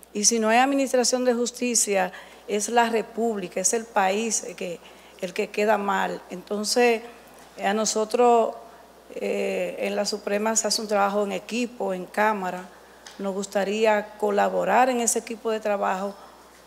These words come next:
para, eh, poner ideas de las que vemos cuando salimos fuera de aquí, eh, para innovar,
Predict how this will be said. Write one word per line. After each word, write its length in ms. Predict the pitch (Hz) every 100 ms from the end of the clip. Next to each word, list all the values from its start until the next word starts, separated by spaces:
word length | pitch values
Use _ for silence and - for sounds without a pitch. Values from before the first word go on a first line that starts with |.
| -
para, 720 | 196 190 190 190 185 175 170 - - - - -
eh, 200 | 196 196 -
poner 300 | 196 208 233
ideas 720 | 226 220 233 214 208 - -
de 60 |
las 160 | 190 196
que 320 | - 202 196
vemos 480 | 185 196 214 220 208
cuando 260 | - 196 196
salimos 420 | 202 202 214 214
fuera 260 | 226 220
de 100 | 208
aquí, 500 | 185 - 240 233 202 214 - - - - -
eh, 400 | 196 196 196 190
para 160 | 208 202
innovar, 840 | 202 196 190 190 208 233 214 202